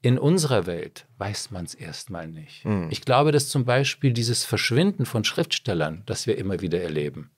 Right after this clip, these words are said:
Speaker 1: Pynchon, Patrick Süßkind,
Speaker 2: Salinger.
Speaker 1: Salinger,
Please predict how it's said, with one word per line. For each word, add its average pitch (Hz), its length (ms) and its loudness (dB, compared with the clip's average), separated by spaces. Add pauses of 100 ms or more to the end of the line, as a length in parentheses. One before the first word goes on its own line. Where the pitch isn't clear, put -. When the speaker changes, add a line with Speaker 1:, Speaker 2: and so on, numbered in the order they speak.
(800)
Speaker 1:
Pynchon, 92 640 0 (520)
Patrick 110 320 0
Süßkind, 92 760 -6 (640)
Speaker 2:
Salinger. 101 600 0 (460)
Speaker 1:
Salinger, 101 760 2